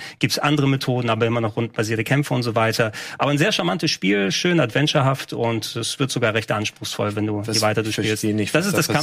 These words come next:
Speaker 1: Kampfsystem jetzt hier. Das
Speaker 2: Aha.
Speaker 1: Kampfsystem ist halb Puzzle und halb, ähm, Timing-basierte Attacken. Die Gegner tauchen alle auf diesem Glücksrad auf und du hast verschiedene Züge, dass du die sortieren kannst, ne? Und dann musst du sie anordnen,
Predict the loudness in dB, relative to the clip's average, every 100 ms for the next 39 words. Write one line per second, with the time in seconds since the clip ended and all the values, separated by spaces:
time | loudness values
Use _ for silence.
0 | 0 0 2 2 2 0 2 0 -2 -8
1 | -8 -4 -2 0 0 2 2 4 2 2
2 | -2 2 2 0 0 0 2 2 0 -2
3 | 0 2 0 -2 -2 0 0 -2 0 0
4 | 0 0 -2 0 -2 -2 -10 -2 0 2
5 | 2 2 0 2 2 2 2 2 0 2
6 | 0 0 -2 0 0 0 -2 -6 -2 -2
7 | 0 2 2 0 -4 -2 2 2 0 4
8 | 4 6 4 0 -12 -4 -2 0 0 2
9 | 0 0 4 4 4 -2 -4 -4 0 2
10 | 2 2 2 2 4 4 2 0 -2 0
11 | 2 2 0